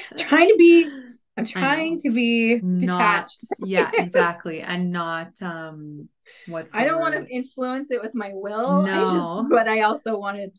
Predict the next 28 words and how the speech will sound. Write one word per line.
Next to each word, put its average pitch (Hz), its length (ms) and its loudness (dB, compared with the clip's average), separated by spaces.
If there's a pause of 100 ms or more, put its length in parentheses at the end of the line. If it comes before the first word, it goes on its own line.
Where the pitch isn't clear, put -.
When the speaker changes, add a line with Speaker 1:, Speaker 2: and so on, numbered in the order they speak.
Speaker 1:
to 185 100 -14
just 185 200 -20
be, 190 80 -8
like, 175 220 -8
direct. 180 580 -10
But, 180 220 -8
you 214 80 0
know, 220 140 0
Speaker 2:
Totally. 165 160 -8
Speaker 1:
sometimes 339 440 -4
I'm 262 160 2
not 262 220 0
right. 269 260 -4
And 190 100 -8
sometimes 233 420 -2
they 240 100 2
say 214 420 -6
I'm 190 140 -6
not 202 160 -8
quite 208 240 -6
seeing 196 360 -6
it - 100 -14
right. - 280 -12
So 170 200 -8
Speaker 2:
Totally. 160 540 -8
It 156 60 -16
makes 165 300 -20
sense. 165 480 -16